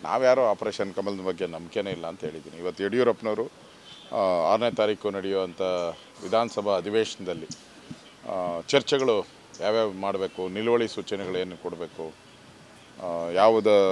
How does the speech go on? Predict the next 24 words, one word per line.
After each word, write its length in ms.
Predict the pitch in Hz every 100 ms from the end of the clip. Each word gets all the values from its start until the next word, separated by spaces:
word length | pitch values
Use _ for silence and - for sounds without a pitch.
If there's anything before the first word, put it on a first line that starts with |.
| 92 90 85
ಪ್ರತಿಪಕ್ಷವಾಗಿ 1000 | 104 98 117 104 - - 104 98 98 107
ನಾವು 380 | 98 95 104 107 - - -
ಆಡಳಿತ 240 | 101 107
ಪಕ್ಷವನ್ನು 680 | 107 104 - 95 95 107 117 - - - 95 -
ಕಟ್ಟು 600 | 127 131 - 127 101 95 - -
ಜನಗಳ 280 | 104 113 127
ಸಮಸ್ಯೆ 400 | 120 107 113 -
ಬಗ್ಗೆ, 400 | 95 87 92 104 - - - - -
ಬರಗಾಲದ 500 | 101 107 117 117 104
ಒಂದು 680 | 101 92 90 90 87 82 - 85
ಬವಣೆ 280 | 101 117 110
ಬಗ್ಗೆ, 280 | 92 82
ಇದ್ರ 140 | 92 90
ಬಗ್ಗೆ 240 | 92 95
ಎಲ್ಲ 320 | 110 107 92
ಭಾಳ 240 | 85 95 101 95 85 - - - -
ತೀವ್ರವಾದಂಥ 800 | 127 139 139 123 107 98 95 92 127 131 - -
ಒಂದು 420 | 98 107 110 92
ಹೋರಾಟವನ್ನು 680 | 120 117 104 98 101 110
ಈ 260 | 95 104 107 104
ಬಾರಿ 220 | 98 98
ಅಧಿವೇಶನದಲ್ಲಿ 540 | 90 95 95 - 87
ಮಾಡಬೇಕು 460 | 87 98 120 113 90
ಅಂತ 160 | 87